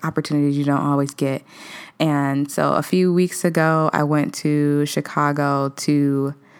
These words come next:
um, visit the Facebook Chicago office. So Facebook is headquartered, I believe, in, um, in California, but they have offices all over the place, like California, um, obviously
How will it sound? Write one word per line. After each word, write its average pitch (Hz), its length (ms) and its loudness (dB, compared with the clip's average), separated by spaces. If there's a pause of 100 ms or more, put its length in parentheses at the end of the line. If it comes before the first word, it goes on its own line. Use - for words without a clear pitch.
(520)
um, 151 420 0 (440)
visit 208 260 4
the 180 60 4
Facebook 190 680 2 (120)
Chicago 151 600 2
office. - 420 0
So 147 320 0
Facebook 165 400 0
is 147 160 -4
headquartered, 147 760 0
I - 80 -2
believe, 147 580 0
in, 135 580 -2
um, - 380 -2
in 165 80 -2
California, 156 560 -2 (340)
but 160 80 0
they 180 80 4
have 165 140 4
offices 151 460 2
all 139 160 2
over 135 120 -2
the 139 80 -4
place, - 300 -4
like - 140 0
California, 170 880 2 (420)
um, 139 380 0
obviously 143 520 0